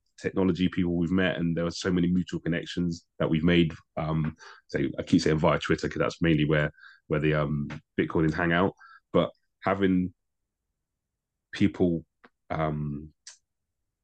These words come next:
create now products that Bitcoin can use, Bitcoiners can use. You mentioned Giza Fund, where people can donate to projects. Uh, we have Orange Pill app now, which is a social media, um, connection app. There's so much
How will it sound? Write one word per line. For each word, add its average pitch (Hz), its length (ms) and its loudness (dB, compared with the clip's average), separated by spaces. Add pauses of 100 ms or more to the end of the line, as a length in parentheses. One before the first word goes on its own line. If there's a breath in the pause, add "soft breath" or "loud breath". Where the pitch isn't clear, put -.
(160)
create 98 340 2
now 76 160 2
products - 680 -2 (200)
that 73 160 0
Bitcoin 80 380 2
can 80 220 6
use, 73 280 -2
Bitcoiners 78 300 6
can 85 120 4
use. 82 200 6
You 90 60 6
mentioned 82 300 4
Giza 90 280 4
Fund, 73 300 -4
where 80 160 0
people 82 340 -2
can 80 120 -4
donate 78 280 0
to 76 80 -10
projects. 76 520 -2 (440 loud breath)
Uh, 80 60 4
we 82 100 4
have 87 160 4
Orange 87 300 4
Pill 82 140 4
app - 100 2
now, 80 180 2
which 80 180 0
is 82 60 2
a 80 60 2
social 85 380 -4
media, 80 240 2 (340)
um, 76 260 -2
connection 80 560 -2
app. - 180 -4 (540 soft breath)
There's 82 120 -2
so 113 180 2
much 101 200 4